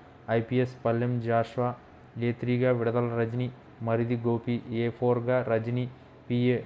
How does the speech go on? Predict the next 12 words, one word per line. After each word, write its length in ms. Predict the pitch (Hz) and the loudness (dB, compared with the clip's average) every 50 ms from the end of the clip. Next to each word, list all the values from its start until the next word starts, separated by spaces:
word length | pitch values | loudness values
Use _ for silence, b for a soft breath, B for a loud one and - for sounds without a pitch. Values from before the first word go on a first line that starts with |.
| 110 113 113 | -6 -6 -2
దొడ్ల 420 | 120 117 113 113 123 123 123 - - 113 117 | 0 0 0 2 0 0 0 0 -2 -2 -2
రామకృష్ణాయులుగా 1400 | 117 117 117 120 110 - 123 117 - - - 123 120 120 120 117 117 117 117 117 117 117 117 110 117 117 120 - - - - - - - - - - - - - - - - - - _ - | 0 0 0 -2 -2 -4 -4 -6 -4 -6 -6 -4 -2 -2 -2 -2 -2 -2 -2 -2 0 0 0 0 0 0 0 -2 -6 -12 -20 -20 -20 -20 -20 -20 -20 -20 -20 -20 -20 -20 -20 -20 -16 _ -4
పేర్కొంది. 440 | 123 123 120 - - 117 110 107 107 | -4 -4 -4 -4 -6 -6 -6 -6 -4
బెదిరింపులపై 840 | 107 113 117 117 117 123 123 127 123 123 131 123 120 - 131 139 139 - 120 113 | -2 0 0 2 2 2 2 0 0 0 -2 -2 0 0 -2 -2 -2 -4 -6 -6
Vigilance 440 | 113 113 117 120 120 127 127 123 127 - - - - - - - - - - - - - - - 120 120 | -4 -2 0 0 0 0 0 -2 -6 -10 -18 -20 -20 -20 -20 -20 -20 -20 -20 -20 -20 -20 -14 -10 -8 -6
and 320 | 123 127 - - 120 120 | -6 -6 -6 -4 -4 -4
Enforcementకు 800 | 120 113 - 127 127 123 127 - 127 123 120 117 - 131 139 143 - - - - - - - - | -4 -2 0 0 0 0 -2 -2 -2 -2 -2 -2 -2 -2 -2 -2 -6 -10 -20 -20 -20 -16 -6 -2
తొలుత 240 | 123 120 123 120 127 | -2 0 0 0 -2
ఫిర్యాదు 500 | 123 - 123 117 123 123 123 120 120 127 | 0 0 0 2 2 2 2 2 0 0
అందింది. 460 | 123 120 117 117 120 117 110 110 107 | 0 0 -2 -2 -2 -2 -2 -4 -4
దీంతో 460 | 107 110 117 123 123 120 - 127 123 | -2 -2 -2 -2 0 0 2 2 2
అప్పటికి 520 | 117 - - 123 113 123 117 127 135 143 | 2 0 0 -2 -2 -2 -2 -2 -4 -4